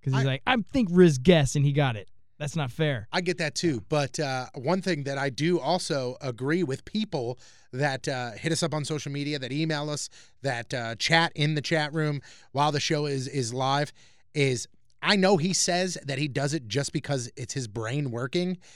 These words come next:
Speaker 2: but the repeating of the question, that's kind of a cheater's move. Would you not agree?
Speaker 1: Um, I think it's smart 'cause there's no real time frame, so
Speaker 2: It's,
Speaker 1: why
Speaker 2: it's
Speaker 1: not?
Speaker 2: smart.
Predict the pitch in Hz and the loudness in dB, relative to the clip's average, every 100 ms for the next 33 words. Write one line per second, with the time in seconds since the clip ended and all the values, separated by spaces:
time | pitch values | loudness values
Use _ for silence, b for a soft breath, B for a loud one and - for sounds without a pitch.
0 | b b - 151 131 113 196 143 196 214 | b b -2 0 2 4 4 6 2 2
1 | 175 139 147 135 - 196 208 202 - - | 0 0 -2 -2 0 0 0 -6 -16 -20
2 | - - - 87 117 202 - - 170 175 | -20 -20 -20 -4 2 4 2 -4 0 0
3 | 135 110 - 123 104 107 95 80 - 151 | 0 -2 -4 -4 -8 -10 -12 -14 -6 -2
4 | 214 202 196 196 208 202 - - - - | 0 0 0 0 -2 -4 -12 -20 -20 -20
5 | - - - 247 254 233 - - - _ | -20 -20 -6 -2 0 0 -6 -20 -20 _
6 | - _ _ - 190 185 226 196 147 - | -20 _ _ -12 -6 -2 0 0 -2 -2
7 | 160 180 151 156 127 123 151 135 151 175 | -4 -4 -2 -2 -2 -2 -2 0 2 2
8 | 151 139 147 - 170 190 220 - 107 104 | 2 2 0 0 0 0 -2 -4 -6 -2
9 | - 120 113 135 147 143 - 139 123 147 | 2 2 2 2 4 4 0 -6 -2 0
10 | 214 | -2